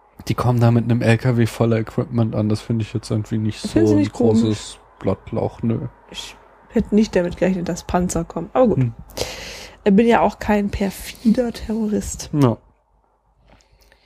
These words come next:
Speaker 2: Ja, und dann hatte ich mir noch aufgeschrieben, dass Argyle, ne? Argyle ist der Kerl, der John McClane vom Flughafen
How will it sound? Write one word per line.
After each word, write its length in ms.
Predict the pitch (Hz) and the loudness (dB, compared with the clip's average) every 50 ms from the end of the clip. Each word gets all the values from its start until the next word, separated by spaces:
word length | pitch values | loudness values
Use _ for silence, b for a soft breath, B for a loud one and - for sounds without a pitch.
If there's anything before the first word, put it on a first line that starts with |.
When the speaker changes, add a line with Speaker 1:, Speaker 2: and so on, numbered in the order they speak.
| b b b b b b b b b b b _ _ _ | b b b b b b b b b b b _ _ _
Speaker 2:
Ja, 300 | - 226 240 226 214 214 | 2 4 6 8 8 6
und 220 | 208 - 208 208 202 | 6 4 0 0 2
dann 460 | 214 214 214 214 220 220 214 208 - - _ _ - - | 2 2 2 2 0 -2 -4 -4 -6 -12 _ _ -18 -10
hatte 200 | 226 226 220 220 | -6 -6 -6 -6
ich 80 | - - | -4 -2
mir 100 | 214 214 | -2 -2
noch 120 | 220 208 | -2 -2
aufgeschrieben, 480 | 214 202 214 - - - - 214 208 208 | -4 -4 -4 -6 -8 -6 -6 -4 -2 -2
dass 160 | 208 185 - | -4 -4 -4
Argyle, 720 | - 190 233 302 339 269 226 220 208 202 202 220 269 349 427 - _ _ _ | -4 -2 0 0 0 2 2 4 4 4 4 4 2 0 -2 -4 _ _ _
ne? 160 | 254 233 320 415 - - - _ _ _ | -10 -10 -10 -10 -12 -18 -20 _ _ _
Argyle 460 | - 220 247 262 262 247 247 247 247 | -10 -6 -4 -2 -2 0 0 0 0
ist 220 | 247 220 - - - | -2 -4 -6 -4 -2
der 340 | 226 220 214 214 214 214 214 | 0 0 2 0 0 -2 -6
Kerl, 420 | - - 220 214 214 214 214 214 | -4 0 2 4 4 4 4 4
der 200 | 208 196 190 190 208 233 - b b b b b b b b b b _ _ - | 2 2 0 0 -2 -8 -12 b b b b b b b b b b _ _ -4
John 280 | 208 214 214 220 226 | 0 2 2 2 2
McClane 460 | 214 214 - - - 202 202 208 214 | 0 -2 -4 -2 0 2 2 2 2
vom 160 | 208 - 202 - | -2 -6 -10 -12
Flughafen 760 | - - 269 277 - - - - 214 214 214 - - - | -6 -2 -2 -2 -2 -2 -6 -4 -4 -4 -6 -6 -10 -10